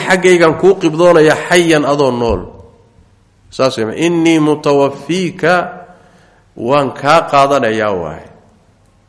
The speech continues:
Soo ma? Waan kula wareegayaa. Dhulka iyo dhexdoodaan kaala wareegayaa. Kuwanaad dhex joogto dhexdooda iyo dhulkan kaala wareegayaa. Oo xaggeed ii wadaysaa?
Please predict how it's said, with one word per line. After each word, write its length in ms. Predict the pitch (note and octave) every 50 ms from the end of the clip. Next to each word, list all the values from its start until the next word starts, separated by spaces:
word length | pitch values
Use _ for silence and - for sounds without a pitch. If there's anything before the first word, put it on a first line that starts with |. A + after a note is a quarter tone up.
| _ _ _
Soo 220 | - - C3+ D#3
ma? 160 | E3+ D#3 A2+ - - - - - - -
Waan 240 | A2+ C3 C#3+ C#3+ B2+
kula 260 | - - D#3 D#3 F3+
wareegayaa. 720 | F3+ D#3+ D#3 D3 D3 D3 C#3+ A#2+ B2 A2 G2+ F2+ E2+ E2+ - - - - _ _ _ _ _ _ _ _ _ _ _ _ - - E3+
Dhulka 400 | F#3 G3+ F#3 F#3 - - E3 C#3+
iyo 180 | - D3 D3 C3+
dhexdoodaan 640 | - - F3+ - E3 D#3+ D#3+ D#3 D#3 D#3+ D3+ C#3 A#2+
kaala 340 | - - C#3 C#3 D3 D3+ D3
wareegayaa. 520 | C#3 B2+ B2 B2 A#2+ A2 A2 G#2+ G#2+ A#2
Kuwanaad 400 | A2+ - E3 E3+ D#3+ D3+ C#3+ C#3+ E3
dhex 180 | F3 - -
joogto 300 | - - D3 C#3 - D3+
dhexdooda 580 | D3 F3+ F#3+ - E3+ F3 G3+ G#3 F#3 C3 G#2+ F#2+ - - - - - - - _ _ _
iyo 200 | - D3+ E3 E3
dhulkan 480 | D#3+ F3 F#3+ G#3 F#3+ F#3+ F#3 E3 D#3 C#3+
kaala 300 | - D3 D3 D3+ D#3+ F#3
wareegayaa. 640 | F#3+ F3+ F3 E3+ F3 F#3 F3 E3+ E3+ D#3+ D#3+ D#3+ C#3+
Oo 80 | C#3+ D#3
xaggeed 340 | D3+ D#3+ D#3+ F3 G3+ G3+ G3
ii 100 | G#3+ G#3
wadaysaa? 480 | F#3+ F3 D3 C#3 B2 A2+ - A#2 G#2